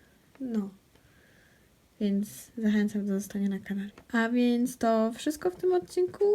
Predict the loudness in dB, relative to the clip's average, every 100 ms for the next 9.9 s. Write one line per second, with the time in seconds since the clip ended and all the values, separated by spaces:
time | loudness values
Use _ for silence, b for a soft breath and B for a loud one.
0 | 4 4 4 2 2 2 2 2 4 4
1 | 2 0 2 2 2 0 0 -2 0 2
2 | 4 4 4 4 2 -2 -12 B B B
3 | B B B B -4 2 4 6 6 6
4 | 6 4 4 4 2 2 2 4 4 4
5 | 2 0 -2 0 2 2 2 2 4 2
6 | -2 -4 -4 -6 -16 -20 -20 -12 -2 2
7 | 2 2 2 2 2 2 2 0 -2 -4
8 | -2 -4 -4 -4 -6 -8 b b b b
9 | b _ _ -8 -4 -2 0 0 -2